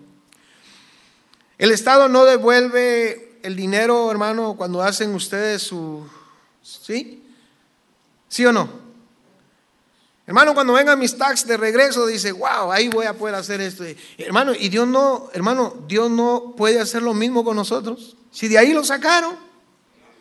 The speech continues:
<laughs> ¿Sí o no? Se me quedan viendo bien feo. Hermano,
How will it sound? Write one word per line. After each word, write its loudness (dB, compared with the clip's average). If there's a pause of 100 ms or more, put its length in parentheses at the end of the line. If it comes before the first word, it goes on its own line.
(960)
<laughs> -12 (2250)
¿Sí -2
o 8
no? 6 (4000)
Se -8
me -10
quedan -6
viendo -2
bien -4
feo. 0 (220)
Hermano, 6